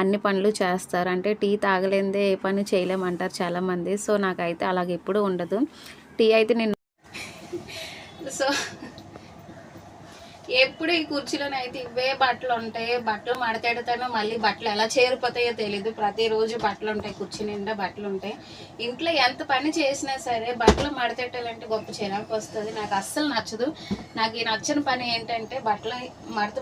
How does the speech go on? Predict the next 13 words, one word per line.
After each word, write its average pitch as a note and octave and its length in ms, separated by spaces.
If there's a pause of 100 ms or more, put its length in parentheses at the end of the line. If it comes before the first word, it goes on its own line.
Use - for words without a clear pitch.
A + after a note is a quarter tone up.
పెట్టడం. A3 420
నాకు G#3+ 220
అస్సలు - 360
భర్త, G3 280 (1200)
నాకైతే A#3+ 480 (1600)
ఇంట్లో D#4 200 (120)
నచ్చని C#4+ 360
పని C4+ 140 (100)
ఏమిటంటే A#3+ 400 (120)
బట్టలు A3 360
అయితే A#3 200 (120)
మడత G#3+ 220 (160)
పెట్టడం. G3+ 340